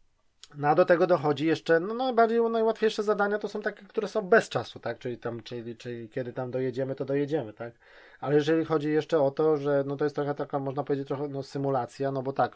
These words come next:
trzeba, trzeba samochód tankować, oczywiście, no to, czyli to też nam zajmuje czas, bo jeżeli mamy,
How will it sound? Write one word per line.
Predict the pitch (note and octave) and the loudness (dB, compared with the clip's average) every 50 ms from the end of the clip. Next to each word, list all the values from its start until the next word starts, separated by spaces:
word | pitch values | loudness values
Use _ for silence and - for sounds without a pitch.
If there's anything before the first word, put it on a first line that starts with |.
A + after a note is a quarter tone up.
| A#2 - | -10 -8
trzeba, | - - C3+ C#3 - - - - - - - - - - _ _ _ _ | -6 -2 4 8 10 10 10 8 4 -4 -20 -20 -20 -20 _ _ _ _
trzeba | - - D3+ C#3 D#3+ D#3 | -8 -2 2 4 4 4
samochód | D#3 - D3 C#3 C#3+ C3+ - D3 | 4 2 0 0 0 -2 -2 -2
tankować, | - D3+ D3 D3 - D3+ B2+ G2+ F#2+ - - - - - | 0 0 0 2 2 2 0 0 -2 -10 -12 -14 -20 -20
oczywiście, | - A2+ A2+ - - A2+ G#2 G#2 F#2+ - - - G#2+ G#2+ | -18 -16 -14 -12 -12 -12 -12 -12 -14 -14 -14 -12 -12 -10
no | A2 A2+ A2+ | -10 -12 -10
to, | - B2+ B2+ | -6 -6 -6
czyli | - - B2+ B2 B2+ A#2+ | -4 -2 -2 -2 -2 -2
to | C#3+ C#3 | 0 2
też | D#3+ E3+ | 2 2
nam | E3 D#3+ C#3 B2+ | 2 2 0 0
zajmuje | C3+ C3 B2 B2+ B2+ B2+ A#2+ | 0 -2 -2 -2 -2 -4 -4
czas, | - - B2+ A#2 A#2 A#2 | -4 -4 -4 -4 -4 -4
bo | A2+ B2 | -4 -4
jeżeli | A#2+ A#2+ A#2 A#2+ A#2+ A#2+ A#2 | -4 -4 -4 -4 -4 -6 -6
mamy, | B2 A#2+ B2 B2 B2 B2 B2 | -6 -4 -4 -4 -4 -6 -8